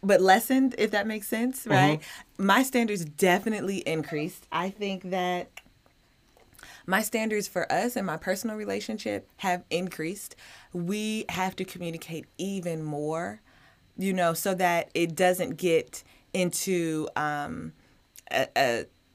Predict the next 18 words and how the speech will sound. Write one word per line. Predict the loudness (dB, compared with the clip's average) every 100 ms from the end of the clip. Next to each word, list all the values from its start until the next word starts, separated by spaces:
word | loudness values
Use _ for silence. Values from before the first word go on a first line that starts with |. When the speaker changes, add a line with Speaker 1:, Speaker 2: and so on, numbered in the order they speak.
| -4
Speaker 1:
iffy | 2 2 2 0
area | 2 4 4
where | 2 0 0
it | -2
was, | -4 -4
like, | -6 -2
a |
miscommunication, | -2 -2 -2 -4 -2 -2 -2 -2 -4 -4 -6 -4
or | -2 0 -2 -6 -10 -6
your | -4 -2
tone | -2 -2 -2
spoke | -2 -4 -4
to | -6
me | -2
over | 0 0
your | -2 0
words, | 2 4 4 4 0 -2
or | -2 0 0